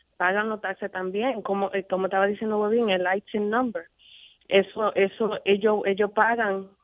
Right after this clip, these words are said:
ellos pagan y algunas veces no, y la mayoría de veces no reciben para atrás lo que el gobierno le debe, de,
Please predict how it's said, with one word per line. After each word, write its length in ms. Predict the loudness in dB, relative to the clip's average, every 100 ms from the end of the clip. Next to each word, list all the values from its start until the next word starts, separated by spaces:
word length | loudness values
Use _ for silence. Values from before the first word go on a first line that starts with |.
| -20 -4
ellos 240 | 0 0 4
pagan 400 | 4 4 0 -2
y 140 | 0
algunas 360 | 0 0 -2 -2
veces 260 | -2 -4 -4
no, 180 | -4 -6 -8
y 200 | -8 -8 -2
la 140 | 0
mayoría 400 | 2 2 2 4
de 80 | 4
veces 400 | 4 0 -4 -4
no 240 | -4 -4
reciben 560 | -2 -4 -6 -4 -4 -2
para 200 | 2 2
atrás 360 | 2 0 0 -6 _ _ _
lo 240 | 0 2 2
que 120 | 0
el 160 | -2 0
gobierno 400 | 0 0 -2 2
le 160 | 2
debe, 420 | 4 2 2 0 -6
de, 360 | -6 -2 -2